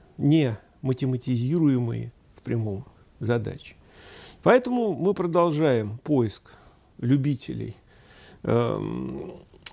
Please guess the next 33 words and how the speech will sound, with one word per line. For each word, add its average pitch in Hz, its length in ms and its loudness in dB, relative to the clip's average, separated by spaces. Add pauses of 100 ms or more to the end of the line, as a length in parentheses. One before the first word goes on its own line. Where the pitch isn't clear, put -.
(140)
так 131 120 -4
сказать, 123 200 -4
приложить 147 540 4
свои 117 340 0
силы. 175 540 -2 (760)
Ну 117 100 0
вот, 120 160 0
и 254 100 4
вы 220 140 4
можете 190 380 2
посмотреть 156 800 -2 (420)
по 113 240 -2
бегущей, 120 840 -4
по 135 160 0
строчке 156 480 -4
внизу 107 320 -6
кадра - 360 -4
или 98 80 -6
по - 120 -10
бегущей 107 520 -6
строке, - 400 -14
как - 240 -12
угодно, 135 420 -4 (680)
э, - 40 -4
в 131 960 -2
результаты. 123 640 0
То - 100 -12
есть - 200 -10
вы 131 80 2
можете 117 340 -4
на 120 80 -2
это 107 220 -8
посмотреть 113 680 -6